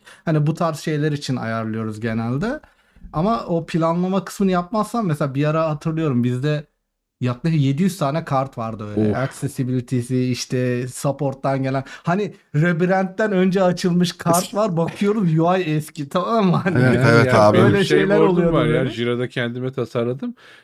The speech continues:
Speaker 2: Üzerimdeki işte bug'lar ve şeyler diye işte toplam işte yüz elli iki yüz tane falan item var üzerimde.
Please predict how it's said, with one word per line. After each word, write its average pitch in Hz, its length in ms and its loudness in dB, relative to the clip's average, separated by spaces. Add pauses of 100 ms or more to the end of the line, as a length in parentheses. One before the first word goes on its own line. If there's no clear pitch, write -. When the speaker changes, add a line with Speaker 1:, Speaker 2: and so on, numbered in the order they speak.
(120)
Speaker 2:
Üzerimdeki 147 800 -2
işte 147 340 -4
bug'lar 139 580 -2
ve 185 100 0
şeyler 143 580 -2
diye 104 160 -8
işte 214 360 -8
toplam 180 520 -4 (540)
işte - 200 -8
yüz 160 200 0
elli 175 220 0
iki 180 200 -6
yüz 185 120 -4
tane 165 240 -2
falan 214 320 -4 (220)
item 175 220 -6
var 113 100 -2
üzerimde. 107 640 -4